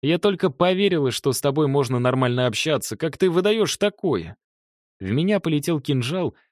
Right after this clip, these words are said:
но я вялым движением руки выставил на его пути иллюзорный щит, а потом резко упал на пол, потому как вслед за кинжалом полетел и стул.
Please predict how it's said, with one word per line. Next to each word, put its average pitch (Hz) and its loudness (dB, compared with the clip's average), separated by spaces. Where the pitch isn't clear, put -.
но 107 -2
я 190 0
вялым 185 2
движением 120 0
руки 117 -2
выставил 117 -2
на 104 0
его 101 0
пути 110 -6
иллюзорный 98 0
щит, - -6
а 202 0
потом 165 2
резко 175 0
упал 143 2
на 156 0
пол, 131 0
потому 113 0
как 110 -2
вслед 113 -2
за 107 -2
кинжалом 98 0
полетел 87 -2
и - -6
стул. - -6